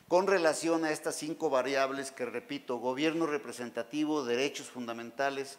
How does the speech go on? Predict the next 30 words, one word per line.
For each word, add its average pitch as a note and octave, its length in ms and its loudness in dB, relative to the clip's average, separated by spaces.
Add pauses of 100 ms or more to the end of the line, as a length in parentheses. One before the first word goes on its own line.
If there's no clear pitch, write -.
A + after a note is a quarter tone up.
(300)
control C#3 440 4
del D3 160 4
gobierno, D3+ 640 2
administración B2+ 760 -2
imparcial D3 640 -2 (300)
y D#3 120 -4
participación. C3+ 920 -2 (680)
Lo E3 140 2
cual B3 160 8
nos A3+ 120 0
lleva G#3 460 2
a, B2 140 2
a B2 240 0
una D3+ 640 2
conclusión C3+ 460 -6
parcial C#3+ 420 0
que - 80 -10
es C3+ 100 -8
importante C3 560 -6
tenerla A#2 400 -6
presente. B2+ 460 -10
En F#3+ 80 0
ningún G3 400 0
lugar, F3+ 480 4 (260)
casi A3 280 0
con F3+ 200 0
ninguna F3+ 520 2
teoría F3+ 360 6
democrática D3 920 0
contemporánea, A#2+ 840 -2